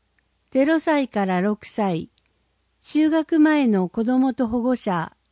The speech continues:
十八日金曜日、十時から十一時三十分。わらべ歌遊び。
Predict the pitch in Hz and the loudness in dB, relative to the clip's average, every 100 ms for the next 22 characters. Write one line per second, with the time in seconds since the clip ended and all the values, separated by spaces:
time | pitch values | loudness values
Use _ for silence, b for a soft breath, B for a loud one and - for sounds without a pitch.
0 | _ _ _ _ _ _ _ - 226 302 | _ _ _ _ _ _ _ -6 2 4
1 | 294 285 - 269 262 247 254 247 - 285 | 4 0 0 2 2 0 -4 -8 -2 4
2 | 311 311 302 262 180 175 175 - _ _ | 6 6 4 2 0 -4 -4 -10 _ _
3 | _ _ _ _ _ 294 320 302 302 247 | _ _ _ _ _ 2 4 2 -2 -2
4 | 190 180 170 240 285 294 262 269 226 202 | 0 0 -2 0 2 2 0 -4 -4 0
5 | 254 254 247 254 - _ 196 180 - 190 | 2 2 2 -2 -6 _ -2 -2 -4 -12
6 | _ _ _ _ _ _ _ _ _ _ | _ _ _ _ _ _ _ _ _ _
7 | _ 226 247 294 294 311 311 302 285 254 | _ -4 0 0 0 0 -2 -2 -2 -2
8 | 233 190 165 - | -4 -2 -4 -6